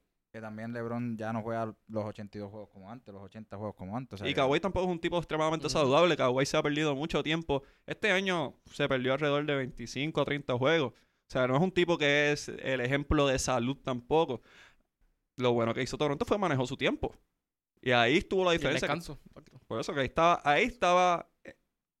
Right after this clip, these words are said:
Speaker 2: la diferencia en los playoffs. Los Lakers lo van a, o sea, los Lakers lo van a gastar. Los Lakers lo van a explotar. Le van a sacar el vivir.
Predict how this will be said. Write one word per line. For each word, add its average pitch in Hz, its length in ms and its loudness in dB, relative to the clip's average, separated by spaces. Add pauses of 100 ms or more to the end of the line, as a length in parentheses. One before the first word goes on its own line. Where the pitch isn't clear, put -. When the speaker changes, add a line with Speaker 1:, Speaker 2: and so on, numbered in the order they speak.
(340)
Speaker 2:
la 147 160 -2
diferencia 170 480 0
en 147 80 -2
los 135 80 -2
playoffs. 139 380 0
Los 120 160 -4
Lakers 202 280 4
lo 196 140 8
van 180 160 8
a, 185 120 4
o - 420 -14
sea, 123 160 -2
los 123 80 0
Lakers 165 260 2
lo 147 120 8
van 147 180 8
a - 20 6
gastar. 120 420 2 (180)
Los 120 180 2
Lakers 156 300 2
lo 147 100 6
van 147 140 4
a - 20 2
explotar. 135 640 4 (240)
Le 120 220 -2
van 139 160 2
a 165 40 -2
sacar 165 240 0
el 175 200 2
vivir. 127 480 2